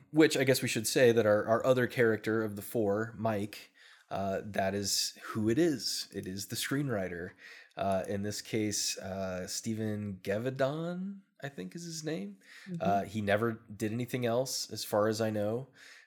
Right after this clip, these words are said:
Speaker 1: Um, this is his, his only credit, I believe, maybe a couple other things here or there.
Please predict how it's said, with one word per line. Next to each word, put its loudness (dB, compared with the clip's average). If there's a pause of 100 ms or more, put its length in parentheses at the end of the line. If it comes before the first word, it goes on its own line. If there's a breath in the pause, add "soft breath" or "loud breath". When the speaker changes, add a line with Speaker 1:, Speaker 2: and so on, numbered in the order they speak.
Speaker 1:
Um, -8 (120)
this -8
is -8
his, -8
his -4
only -2
credit, -2
I -4
believe, -4
maybe -6
a -8
couple -6
other -6
things -8
here -4
or -4
there. -8